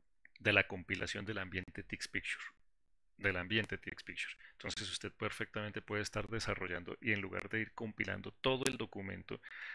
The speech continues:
para ir viendo el resultado de su, del ambiente tics Picture que está utilizando, puede utilizar el previsualizador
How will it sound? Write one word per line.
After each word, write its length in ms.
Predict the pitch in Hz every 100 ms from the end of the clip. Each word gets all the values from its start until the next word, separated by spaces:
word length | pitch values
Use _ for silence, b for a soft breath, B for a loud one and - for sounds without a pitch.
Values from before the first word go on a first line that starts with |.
| B
para 320 | - 101 92
ir 140 | 95 101
viendo 460 | 117 110 101 98 - B B -
el 120 | 113
resultado 640 | 98 - 95 - 98 101
de 100 | 107
su, 220 | 98 - 90 85 - - _ -
del 320 | 95 98 -
ambiente 400 | 90 90 98 107
tics 220 | - -
Picture 300 | - 107 110
que 80 | -
está 160 | - -
utilizando, 480 | 107 98 95 101
puede 160 | 110 104
utilizar 380 | 92 95 92 95
el 100 | 98
previsualizador 840 | - 92 87 - 90 - 85 85